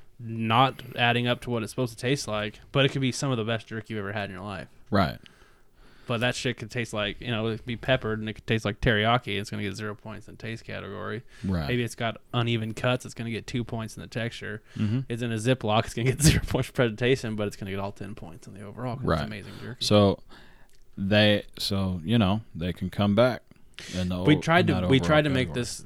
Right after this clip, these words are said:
Speaker 1: this point scoring as, like, even as f-, and fair as possible across the board.
Speaker 2: Right.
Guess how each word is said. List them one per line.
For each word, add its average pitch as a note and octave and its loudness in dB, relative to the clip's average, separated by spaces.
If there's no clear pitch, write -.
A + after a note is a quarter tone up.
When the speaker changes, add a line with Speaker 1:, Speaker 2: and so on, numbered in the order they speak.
Speaker 1:
this A2+ -8
point B2 -6
scoring A2 -6
as, G#2+ -8
like, - -12
even B2+ 0
as A2 -6
f-, - -18
and A#2+ -8
fair B2+ 2
as A2 -6
possible A2+ -8
across A2 -12
the G2+ -16
board. F#2 -8
Speaker 2:
Right. D#2 -2